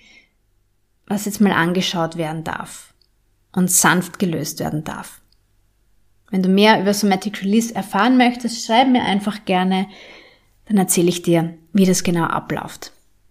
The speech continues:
Und wenn du sagst, "Boah, das klingt jetzt alles insgesamt total spannend, aber da sehe ich den Wald vor lauter Bäumen nicht und weiß nicht, wo ich starten soll und wie ich da tun soll, um das alles umzusetzen",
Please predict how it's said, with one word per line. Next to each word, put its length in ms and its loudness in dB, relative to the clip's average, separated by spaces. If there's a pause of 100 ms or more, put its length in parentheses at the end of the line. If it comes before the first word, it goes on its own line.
(1500)
Und 140 6
wenn 100 6
du 80 4
sagst, 260 0
"Boah, 120 6
das 120 -2
klingt 220 2
jetzt 240 -6
alles 420 2
insgesamt 600 2
total 320 -6
spannend, 520 -4
aber 520 0
da 100 -2
sehe 400 0
ich 60 -6
den 240 2
Wald 240 4
vor 120 4
lauter 260 6
Bäumen 460 4
nicht 240 -4
und 280 -4
weiß 220 0
nicht, 160 -2
wo 180 0
ich 120 -2
starten 380 0
soll 260 -6
und 160 -4
wie 120 4
ich 60 2
da 100 -2
tun 360 0
soll, 220 -2
um 120 -4
das 140 -6
alles 340 -2
umzusetzen", 840 0